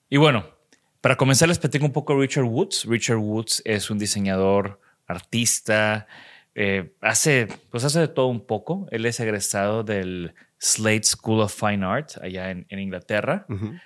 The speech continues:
Speaker 1: Nació en mil novecientos sesenta y seis, o sea, no, no podemos decir que es un diseñador joven. <laughs>
Speaker 2: No.
Speaker 1: Y, y bueno,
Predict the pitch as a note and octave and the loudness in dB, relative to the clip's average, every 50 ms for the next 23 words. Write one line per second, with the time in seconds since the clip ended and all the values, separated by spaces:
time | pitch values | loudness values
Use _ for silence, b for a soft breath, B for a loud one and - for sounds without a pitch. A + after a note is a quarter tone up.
0 | B B B _ G#2+ G#2 F#2 - A#2 A2 G#2+ A2+ A2+ A2 A2 G2 - A2+ G#2 - | B B B _ -6 -2 -2 0 0 0 0 0 0 -2 -4 -4 -6 -8 -8 -8
1 | G#2+ G2+ G2+ - G2 G2+ G2 G2 F#2+ F#2+ - C3 D3+ E3 C3 G#2 F#2+ - - G2 | -8 -8 -10 -10 -10 -8 -6 -6 -8 -6 -6 -6 -6 -6 -6 -8 -8 -8 -6 -6
2 | F#2 F#2 F#2 F#2 F#2+ F#2+ F#2+ F#2 F2+ E2 F2 F#2+ G2 F#2 - G#2 G2+ G2 G2 G2 | -6 -6 -8 -6 -6 -6 -6 -6 -8 -8 -8 -10 -10 -8 -6 -6 -4 -4 -4 -6
3 | F#2 F2+ G2+ G2 - G2 - G#2 G2+ F#2+ - G2 F#2+ F#2+ G2 F#2+ - - G2+ F#2+ | -8 -8 -10 -8 -8 -10 -8 -8 -8 -8 -6 -4 -4 -4 -4 -6 -6 -2 -2 0
4 | F#2 G#2+ C#3+ E3+ E3 A#2 A2 G#2 G2+ - G2 A#2+ - _ B B2 B B A2 B | 0 0 -2 -2 -6 -4 0 2 2 2 0 0 -8 _ B -10 B B -14 B
5 | B B B _ - C3+ B2+ B2+ B2+ B2 B2 A#2+ B2 - C3 C3+ C#3 C#3 B2 G#2+ | B B B _ 4 6 8 8 8 8 8 6 6 6 6 6 8 8 6 4
6 | F#2+ | 0